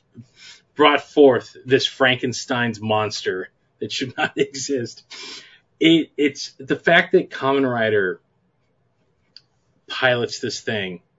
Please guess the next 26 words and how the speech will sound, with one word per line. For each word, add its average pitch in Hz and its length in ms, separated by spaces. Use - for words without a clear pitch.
like - 120
he's 120 300
in, 120 160
like, 113 160
it's 117 160
my, 117 160
I'm 120 120
like, 107 240
"This, 117 260
this 117 260
is 117 240
everything." 113 520
And 123 120
I'm 131 160
like, 117 200
we've 180 200
come 302 180
full 240 160
circle. - 560
It 147 140
has 139 120
truly 196 340
come 175 200
full 147 160
circle, 123 420
because 117 360